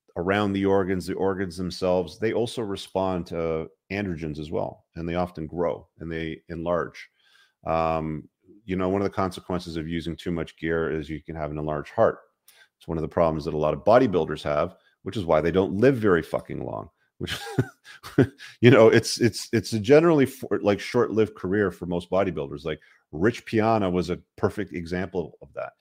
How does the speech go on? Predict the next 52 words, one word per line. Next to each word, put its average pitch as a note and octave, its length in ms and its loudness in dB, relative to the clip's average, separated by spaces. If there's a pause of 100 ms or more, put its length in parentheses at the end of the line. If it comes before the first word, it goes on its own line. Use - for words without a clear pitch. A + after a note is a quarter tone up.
(260)
He C3 140 -2
was G#2 420 -4
jacked A2+ 560 0
and F#2 160 -6
juicy F#2 500 -8
as E2+ 280 -6
hell. F#2+ 480 -2 (420)
And F#2+ 100 -6
I F#2+ 60 -4
think C#3+ 180 -8
he G#2+ 80 -4
died G2 400 4
in F2 100 -2
his E2 220 -6
early F#2+ 280 0
forties. F2+ 420 -6
He G2 60 -4
had G#2+ 100 0
a - 20 -2
heart A2 220 0
attack. D2+ 320 -4
I D2 40 -8
think F#2+ 100 -6
his F2 100 -8
girlfriend F2 280 -2
was D2+ 120 -8
cutting F#2 340 -4
his D#2 140 -8
hair, F#2 260 -2 (300)
if - 80 -14
I'm F#2 40 -2
not F2 140 0
mistaken, F#2+ 440 -2
was D#2 100 -6
the D2 80 -10
story. F#2 400 -2 (500)
Guy, A#2+ 200 8
dude A2 340 2
looked B2+ 160 2
phenomenal, A#2+ 640 -4
but G#2+ 240 4 (220)
there's A2 240 -2
consequences A#2+ 760 -4
for F#2 500 0 (460)
putting A2 360 2
that G2+ 240 2
much F#2 260 -6
crap F2+ 340 0
in F2+ 60 -4
your F2+ 80 0
body. G2+ 280 6
Like, F2+ 260 2